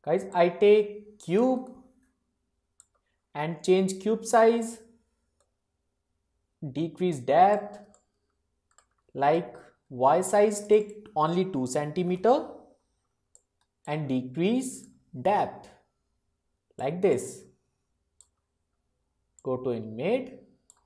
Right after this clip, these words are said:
see guys, right? After that, I take cloner, go to more graph and use cloner. Select this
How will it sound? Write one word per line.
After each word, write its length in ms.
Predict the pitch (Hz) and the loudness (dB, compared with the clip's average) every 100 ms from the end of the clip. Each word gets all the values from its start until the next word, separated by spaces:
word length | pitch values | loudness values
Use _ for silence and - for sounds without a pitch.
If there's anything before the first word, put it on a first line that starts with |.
| _ _ _ _ | _ _ _ _
see 220 | - 139 | -8 -4
guys, 340 | 104 95 - - _ _ _ | -4 -6 -16 -20 _ _ _
right? 320 | 151 226 - - - _ _ _ _ _ _ _ _ _ _ _ _ _ _ _ _ _ _ _ - _ - | 0 0 -2 -16 -20 _ _ _ _ _ _ _ _ _ _ _ _ _ _ _ _ _ _ _ -20 _ -4
After 320 | 110 - 139 | -4 -2 2
that, 560 | 196 254 - - - _ _ _ _ - | 2 2 -2 -18 -20 _ _ _ _ -4
I 100 | 147 | -2
take 300 | 151 190 190 | 0 -2 -2
cloner, 640 | - 127 113 120 190 - - - _ _ _ _ _ _ _ _ _ 147 | -2 0 0 0 -2 -2 -12 -20 _ _ _ _ _ _ _ _ _ -6
go 140 | 139 | -4
to 160 | 147 160 | -2 -2
more 260 | 127 117 117 | -2 -4 0
graph 400 | 196 233 240 - - - _ _ _ 135 | 6 6 6 0 -16 -20 _ _ _ -10
and 140 | 139 | -6
use 240 | 147 151 147 | -4 -4 -6
cloner. 720 | 127 117 113 139 247 302 - - _ _ _ _ _ _ _ _ _ _ _ _ | -4 -4 -2 0 -2 -2 -14 -20 _ _ _ _ _ _ _ _ _ _ _ _
Select 400 | - 151 156 151 | -2 2 2 0
this 220 | 170 | -4